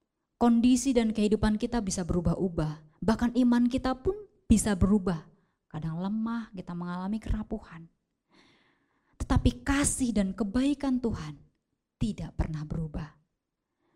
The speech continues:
Kebaikannya tidak dipengaruhi oleh kondisi dunia yang berubah. Dia Tuhan yang menyelamatkan kita dari dosa.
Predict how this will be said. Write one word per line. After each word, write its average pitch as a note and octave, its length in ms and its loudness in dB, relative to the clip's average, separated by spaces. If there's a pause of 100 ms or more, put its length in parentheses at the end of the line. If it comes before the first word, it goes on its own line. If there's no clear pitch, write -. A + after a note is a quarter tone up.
(280)
Kebaikannya F3+ 1160 -4
tidak F3 400 -6
dipengaruhi F3+ 560 -6
oleh E3 300 -4
kondisi F#3 500 -6
dunia F3 380 -10
yang D#3+ 160 -8
berubah. D#3+ 360 -10 (1080)
Dia D#4 240 6
Tuhan B3+ 400 4
yang A3 100 0
menyelamatkan G3 640 0
kita G3+ 240 -4
dari E3 240 -4
dosa. E3 400 -6